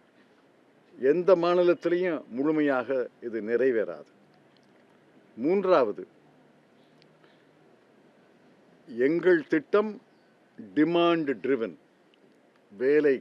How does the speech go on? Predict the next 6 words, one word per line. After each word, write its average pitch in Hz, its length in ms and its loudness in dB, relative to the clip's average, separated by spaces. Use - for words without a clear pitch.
கேட்டால் 180 640 2
வேலை 139 380 2
கொடுக்க 139 380 -4
வேண்டும். 78 320 -10
இவர்கள் 143 500 0
திட்டம் 208 500 0